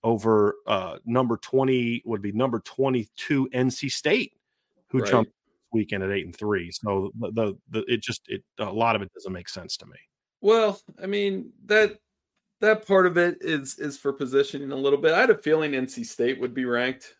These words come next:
Speaker 2: We had
Speaker 1: Mm-hmm.
Speaker 2: them at eight and three, and, you know, you kind of start to stack up how many teams have three losses, how many have four. Clemson's ranked because Tyler from Spartanburg called into their show and, and fired Sweeney up, and that's a storyline that everybody loves right now, and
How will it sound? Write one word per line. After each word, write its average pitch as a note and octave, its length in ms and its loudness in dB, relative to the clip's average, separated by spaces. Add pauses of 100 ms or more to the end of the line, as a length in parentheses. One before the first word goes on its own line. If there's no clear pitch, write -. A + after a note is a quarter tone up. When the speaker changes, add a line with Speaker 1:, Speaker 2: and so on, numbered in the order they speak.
Speaker 2:
We C3 140 -10
had B2+ 180 0
Speaker 1:
Mm-hmm. A2+ 60 -2
Speaker 2:
them B2+ 300 2
at A#2+ 200 -6
eight B2 200 0
and G#2 100 -12
three, A#2 480 0
and, G#2+ 180 -6 (320)
you A2 60 -10
know, B2 80 0
you B2 160 -2
kind B2 220 0
of G#2+ 80 0
start B2 280 -2
to G#2 60 -10
stack A#2 380 0
up A#2 180 0
how A2+ 100 -8
many A#2+ 200 -8
teams - 300 -10
have - 160 -8
three A#2 220 -6
losses, A2+ 460 -4
how A2 120 -6
many A#2 160 -4
have A2 180 -4 (100)
four. A2+ 440 0 (800)
Clemson's C#3+ 520 0
ranked C3 340 2
because B2 360 2
Tyler A#2 320 4
from A#2 180 -6
Spartanburg A2+ 680 2
called A2 280 2
into A2+ 320 0
their A#2 220 4
show A2 480 4
and, G#2 140 -4
and G2 280 -6
fired A#2 320 4
Sweeney A2+ 460 -2
up, A2 280 2
and G#2 140 0
that's A2 200 -2
a B2 60 0
storyline A#2 640 0
that A2 120 -2
everybody A#2 380 0
loves A2 340 0
right A2 220 2
now, A2 340 -2
and G#2+ 160 -6